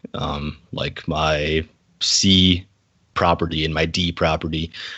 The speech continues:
um, which don't set up well for early season. Now, if this were November, like, my C property is actually my A property, and, and it's kinda confusing. Um, but, uh, I'll, I'll give it a few more days here, hoping that I can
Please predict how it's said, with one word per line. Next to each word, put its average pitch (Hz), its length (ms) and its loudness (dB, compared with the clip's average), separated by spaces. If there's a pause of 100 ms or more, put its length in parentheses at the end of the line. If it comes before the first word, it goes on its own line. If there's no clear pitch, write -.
(140)
um, 104 480 -4
which - 300 2
don't 107 260 2
set 92 240 2
up 85 180 2
well 82 260 2
for 76 180 -6
early 82 300 -4
season. 69 440 -6
Now, 90 260 4 (300)
if 92 100 -2
this 113 180 2
were 104 180 2
November, 95 500 0
like, 78 240 -6
my 78 100 -8
C 104 320 -2
property 87 480 -2
is 71 100 -8
actually 76 260 -4
my 69 180 -6
A 120 160 4
property, 90 640 0
and, 76 100 -10
and 82 160 -8
it's - 220 -6
kinda 110 340 0
confusing. 82 680 -4 (360)
Um, - 460 -8 (240)
but, 87 300 2 (160)
uh, 90 100 -6 (520)
I'll, 123 280 4
I'll 120 140 4
give 110 240 2
it 110 180 2 (140)
a 87 100 -4
few 98 260 -6
more 95 220 0
days 87 260 0
here, 85 220 -6
hoping 90 440 -4
that 85 100 -2
I 80 100 0
can 82 220 -8